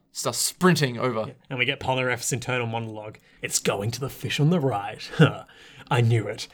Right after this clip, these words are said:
Speaker 2: If I were a cat, I'd take the bigger one, and that one looks bigger to me."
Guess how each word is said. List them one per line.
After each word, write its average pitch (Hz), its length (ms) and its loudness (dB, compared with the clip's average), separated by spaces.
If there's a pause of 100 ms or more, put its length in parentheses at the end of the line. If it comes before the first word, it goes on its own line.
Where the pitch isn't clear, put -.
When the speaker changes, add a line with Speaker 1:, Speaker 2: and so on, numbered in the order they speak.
(140)
Speaker 2:
If 151 180 -2
I 123 200 6
were 110 160 -4
a 101 60 -6
cat, 123 320 -2
I'd 123 240 2
take 110 220 -2
the 113 60 -14
bigger 110 320 -10
one, 107 280 -6
and 104 160 -10
that 117 240 0
one 113 260 -6
looks 135 220 -2
bigger 117 360 0
to 143 120 6
me." 107 420 -4